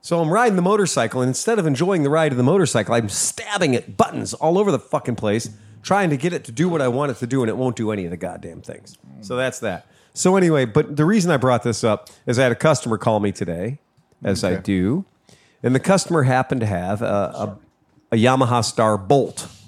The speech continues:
Speaker 1: the R spec, whatever
Speaker 2: Oh,
Speaker 1: that means.
Speaker 2: okay.
Speaker 1: And, uh, it had been lightly crashed.
Speaker 2: You know, the Bolt is probably the new equivalent of the X S six fifty.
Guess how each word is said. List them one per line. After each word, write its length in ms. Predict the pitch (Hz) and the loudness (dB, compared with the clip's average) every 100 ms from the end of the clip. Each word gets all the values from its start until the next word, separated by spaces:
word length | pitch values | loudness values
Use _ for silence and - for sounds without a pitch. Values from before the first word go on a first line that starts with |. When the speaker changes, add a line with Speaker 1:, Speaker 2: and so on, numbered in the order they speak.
| _ | _
Speaker 1:
the 120 | 104 | -2
R 160 | 104 95 | 0 0
spec, 480 | - - 92 113 - _ | -4 -8 -12 -12 -20 _
whatever 200 | - 110 113 | -8 -2 2
Speaker 2:
Oh, 60 | |
Speaker 1:
that 160 | 110 98 | 2 0
means. 260 | 104 123 - | 0 -2 -2
Speaker 2:
okay. 260 | 92 85 82 _ _ _ _ _ - | -8 -12 -16 _ _ _ _ _ 0
Speaker 1:
And, 300 | 135 131 123 | 2 4 4
uh, 220 | 117 113 135 | 2 2 2
it 100 | 147 | 2
had 180 | 151 135 | 2 2
been 160 | 175 147 | 2 2
lightly 300 | 156 147 127 | 0 0 -4
crashed. 600 | - 165 98 - - - _ _ _ - - - | 0 0 0 -4 -14 -16 _ _ _ -20 -20 -2
Speaker 2:
You 80 | 349 | 0
know, 140 | 247 | 2
the 120 | 165 | 2
Bolt 380 | 123 120 147 196 | 2 4 4 4
is 120 | 123 | 0
probably 420 | - 127 123 127 120 | -2 -2 -2 -2 -2
the 120 | 107 | -4
new 220 | 107 127 | -2 -2
equivalent 460 | 110 113 110 131 107 | -2 -4 -4 -4 -4
of 140 | 92 | -4
the 100 | 104 107 | -6 -4
X 240 | 110 - | -6 -2
S 180 | 107 98 | -4 -4
six 260 | - 107 - | -6 -8 -6
fifty. 420 | 104 98 - 135 | -6 -6 -6 -8